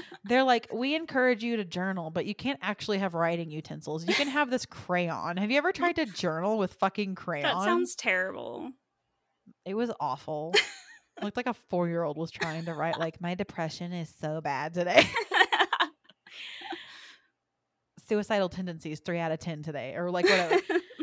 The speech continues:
Speaker 1: So, I brought this,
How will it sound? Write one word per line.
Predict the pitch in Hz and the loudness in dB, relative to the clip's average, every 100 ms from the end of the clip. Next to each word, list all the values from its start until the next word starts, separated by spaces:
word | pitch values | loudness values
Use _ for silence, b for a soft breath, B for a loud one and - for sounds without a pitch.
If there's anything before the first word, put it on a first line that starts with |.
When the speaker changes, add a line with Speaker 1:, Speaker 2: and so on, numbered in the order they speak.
| B B _ | B B _
Speaker 1:
So, | - 302 285 254 165 - - _ _ | 4 8 8 8 4 -2 -12 _ _
I | 214 226 247 254 247 226 - 190 | 0 2 4 4 2 2 0 2
brought | 214 226 240 | 4 4 2
this, | 277 - | -2 -4